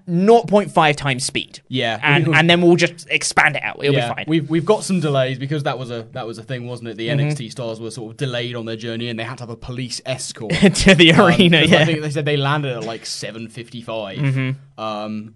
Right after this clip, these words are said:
Speaker 2: and they're like, "Okay, we've got several minutes to get there."
Speaker 1: Yes.
Speaker 2: Um, so they had to sort of rush it. So I can see why Paul was doing the opposite of rushing and just really <clears throat> slowing it down, but, um,
Speaker 1: Yeah.
Speaker 2: still being Paul Heyman with it.
Speaker 1: Oh, yeah, he's still a
Speaker 2: Um,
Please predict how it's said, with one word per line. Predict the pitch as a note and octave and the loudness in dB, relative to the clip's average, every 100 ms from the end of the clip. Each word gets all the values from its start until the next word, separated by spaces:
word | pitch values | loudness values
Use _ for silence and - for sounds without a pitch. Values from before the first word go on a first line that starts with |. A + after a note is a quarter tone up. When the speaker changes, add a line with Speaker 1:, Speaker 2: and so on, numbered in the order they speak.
| - | -10
Speaker 2:
and | A#2+ A2 A2 A2 | -8 -8 -10 -10
they're | A2 | -8
like, | A2 G#2+ | -8 -10
"Okay, | A2 A2 G#2 _ | -10 -10 -10 _
we've | A#2 A2+ G#2 | -14 -14 -12
got | B2 A2 | -14 -12
several | - A#2+ A2 G#2+ | -10 -8 -8 -10
minutes | A2 G#2+ A2 - | -10 -10 -12 -12
to | A#2+ | -10
get | G2+ G2+ F2 | -10 -12 -16
there." | E2 - | -18 -12
Speaker 1:
Yes. | D3 - - - | -4 -4 -4 -8
Speaker 2:
Um, | G#2+ G2+ G#2 G2+ G2+ | -8 -8 -8 -10 -14
so | - C#3 A#2 | -12 -8 -6
they | A2 | -6
had | A2+ - | -10 -12
to | |
sort | - G#2+ | -14 -12
of | G2+ | -10
rush | A2 - | -12 -12
it. | B2 | -10
So | C3 | -8
I | C3 | -6
can | C#3+ | -4
see | C#3 D#3 C3+ - - | -4 -4 -4 -8 -18
why | - B2+ A#2 | -6 -6 -4
Paul | - C3 A2+ | -6 -6 -6
was | A2 - | -8 -12
doing | - C#3 C3 | -10 -8 -2
the | E3+ | -2
opposite | - A2 | -4 -10
of | G2+ | -14
rushing | A2 A#2 A2 | -14 -14 -14
and | A2+ | -14
just | A2 B2 | -14 -14
really | B2+ A#2+ A#2 - | -14 -14 -8 -2
<clears throat> | C4+ G3 - - _ _ _ | 0 0 -4 -10 _ _ _
slowing | - A3+ G3+ | 0 2 2
it | E3+ | 0
down, | G#3 B2 F3 E3 C#3 | -2 -2 -6 -12 -6
but, | D3 D3 | -4 0
um, | D#3+ | 2
Speaker 1:
Yeah. | B2 A2+ - | 2 0 -4
Speaker 2:
still | - C4 | -10 -6
being | A3 G#3+ - | -2 -2 -2
Paul | F#3+ C#3+ | -2 -2
Heyman | D#3 B2+ A#2 | -2 -4 -6
with | B2+ | -6
it. | - - - | -8 -10 2
Speaker 1:
Oh, | D#4+ | 8
yeah, | F3+ C#3+ B2 | 10 8 6
he's | C#3+ | 6
still | D3 C#3+ | 6 6
a | |
Speaker 2:
Um, | C#3+ | 4